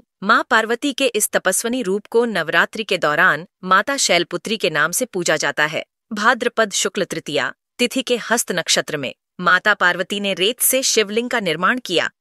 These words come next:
और भोलेनाथ की स्तुति में लीन होकर रात्रि जागरण किया। तब माता के इस कठोर तपस्या से प्रसन्न होकर भगवान शिव ने उन्हें दर्शन दिए और इच्छानुसार उनको अपनी पत्नी के रूप में स्वीकार कर लिया।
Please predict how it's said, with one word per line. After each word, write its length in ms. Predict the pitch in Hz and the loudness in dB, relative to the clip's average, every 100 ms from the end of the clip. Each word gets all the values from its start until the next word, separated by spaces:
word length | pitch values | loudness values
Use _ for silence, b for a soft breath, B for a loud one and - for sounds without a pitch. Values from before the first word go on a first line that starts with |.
| _ - | _ 0
और 80 | 269 | 0
भोलेनाथ 540 | 202 294 339 320 269 | 0 -2 0 0 -2
की 200 | - 240 | -2 -6
स्तुति 320 | - 202 233 | -4 -4 -4
में 180 | 220 220 | -4 -4
लीन 320 | 175 202 302 | -4 -6 -6
होकर 480 | 226 233 240 208 285 b b | -2 -2 2 0 0 b b
रात्रि 400 | 202 233 - 311 | 2 2 2 -4
जागरण 440 | 202 170 170 175 160 | 2 2 2 -4 -4
किया। 320 | 170 156 - _ _ | -2 -2 -2 _ _
तब 180 | 214 180 | 0 0
माता 340 | 175 175 226 226 | 2 2 2 0
के 140 | 233 | 0
इस 220 | 208 233 | 0 0
कठोर 380 | - 190 254 294 | 0 0 2 2
तपस्या 460 | - 185 185 - 214 | 0 -2 0 0 0
से 140 | 220 | -2
प्रसन्न 400 | - 175 247 269 | -2 -2 0 -2
होकर 460 | 185 214 - 151 127 _ - | -2 -2 0 0 0 _ -4
भगवान 420 | 220 226 277 320 | -2 0 -2 0
शिव 280 | - 277 247 | 0 2 2
ने 140 | 262 | -2
उन्हें 300 | - 208 233 | -2 -4 0
दर्शन 380 | 175 151 - 165 | 0 0 -2 -4
दिए 260 | 160 135 - _ _ | -4 -4 -4 _ _
और 140 | 226 - | -2 0
इच्छानुसार 640 | 247 - 320 277 - 233 254 | -2 0 -2 -2 0 0 0
उनको 360 | - 220 240 | -2 -2 2
अपनी 280 | 269 - 220 | 2 2 -4
पत्नी 360 | - 185 226 247 | -2 -2 -2 -2
के 120 | 202 | 0
रूप 220 | 170 - | -2 -4
में 80 | 254 | -4
स्वीकार 440 | - 208 190 165 160 | -2 -2 2 0 2
कर 180 | 170 | -2
लिया। 280 | 160 151 123 | -2 -4 -4